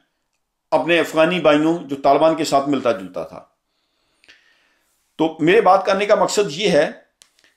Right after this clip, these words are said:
कि पाकिस्तान की अवाम जो कि इन सियासतदानों की बातों में आ जाती है या दूसरे लोगों के प्रोपेगेंडा में आ जाती है,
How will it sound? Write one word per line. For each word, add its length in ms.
कि 80
पाकिस्तान 680
की 360
अवाम 500
जो 180
कि 120
इन 80
सियासतदानों 600
की 120
बातों 280
में 100
आ 100
जाती 300
है 200
या 100
दूसरे 680
लोगों 260
के 100
प्रोपेगेंडा 540
में 120
आ 60
जाती 320
है, 300